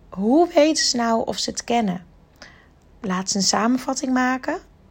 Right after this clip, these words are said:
Leer ze hoe ze een goede samenvatting kunnen maken. Dus niet te veel woorden, maar vooral met, ehm, kernwoorden en pijltjes en, en verbanden bij elkaar zetten. Eh, laat ze oefentoetsen maken.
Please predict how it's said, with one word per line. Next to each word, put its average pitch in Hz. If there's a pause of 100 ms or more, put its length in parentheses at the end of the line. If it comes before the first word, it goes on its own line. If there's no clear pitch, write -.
(240)
Leer 226
ze 233
hoe 214
ze 202
een 196
goede 196
samenvatting 202
kunnen 220
maken. 208
Dus 190
niet 233
te 240
veel 196
woorden, 208
maar 190
vooral 220
met, 196 (580)
ehm, 190 (240)
kernwoorden 196 (380)
en 185 (180)
pijltjes 214
en, 185
en 190
verbanden 214
bij 202
elkaar 196
zetten. 185 (1000)
Eh, 190
laat 202
ze -
oefentoetsen 254
maken. 196